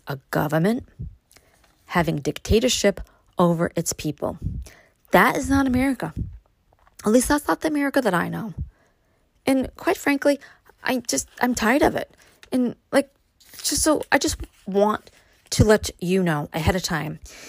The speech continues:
if you're going to Europe and you haven't yet in the year twenty twenty-one, that they are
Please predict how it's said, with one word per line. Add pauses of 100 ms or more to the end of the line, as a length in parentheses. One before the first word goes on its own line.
(220)
if
you're
going
to
Europe (560)
and
you
haven't
yet
in
the
year (280)
twenty
twenty-one, (840)
that (120)
they
are